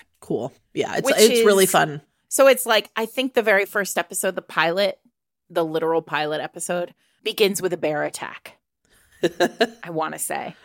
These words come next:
Speaker 1: Sure.
Speaker 2: There's definitely one that has a bear attack in it. But it's also, like, the, it's an incredibly, like, diverse cast. There's ton, there's ref-, ref-, sort of really thoughtful reference and, and use,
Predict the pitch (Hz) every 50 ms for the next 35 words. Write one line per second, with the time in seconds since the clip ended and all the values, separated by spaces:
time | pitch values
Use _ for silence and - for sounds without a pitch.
0 | _ _ - - - - - - - - 247 247 233 233 269 262 277 262 233 208
1 | 190 180 175 165 156 156 185 156 156 151 - - 143 135 143 - 131 135 - 131
2 | 123 131 131 - _ _ _ _ _ _ _ - 240 240 247 - 254 220 220 -
3 | 254 233 220 202 185 170 170 - _ - 180 170 160 - - - - - - 165
4 | 165 170 - - 175 170 165 - - - 170 160 160 165 165 165 170 165 160 160
5 | 151 156 147 143 _ - 165 160 - 175 170 170 - - - - - 147 143 -
6 | 240 214 - - - - - 165 165 165 - - - - - 170 170 165 160 -
7 | - - 180 170 170 165 170 151 156 160 151 151 - _ _ _ _ _ _ -
8 | 185 190 185 180 180 - _ - 190 - - - - 202 185 160 _ _ _ _
9 | _ _ _ _ _ - 214 240 233 226 - - 190 170 170 160 - - 175 170
10 | 170 165 160 156 160 - - 165 160 160 - - - 165 160 160 160 160 160 -
11 | - - 170 170 165 165 170 170 160 - -